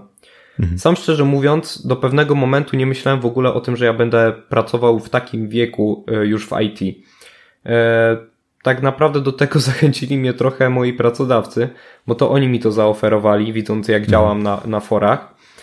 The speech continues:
Speaker 2: Więc myślę, że startując,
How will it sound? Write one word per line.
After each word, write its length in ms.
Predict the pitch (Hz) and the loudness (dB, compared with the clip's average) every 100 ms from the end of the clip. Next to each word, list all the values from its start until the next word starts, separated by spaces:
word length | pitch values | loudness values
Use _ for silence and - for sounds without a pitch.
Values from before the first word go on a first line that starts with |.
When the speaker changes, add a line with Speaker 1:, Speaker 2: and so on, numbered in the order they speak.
| - _ _ _ _ 127 | -20 _ _ _ _ -4
Speaker 2:
Więc 560 | 139 135 - - - _ _ _ _ _ | -2 -4 -14 -18 -20 _ _ _ _ _
myślę, 840 | 123 131 147 151 - 135 143 143 - _ _ _ _ _ _ _ _ _ _ _ - | -4 0 0 -2 -2 2 2 0 -10 _ _ _ _ _ _ _ _ _ _ _ -6
że 500 | 120 131 127 123 - | 2 4 4 2 -4
startując, 960 | - - 139 151 151 185 196 196 - | -6 0 0 2 2 2 0 -6 -20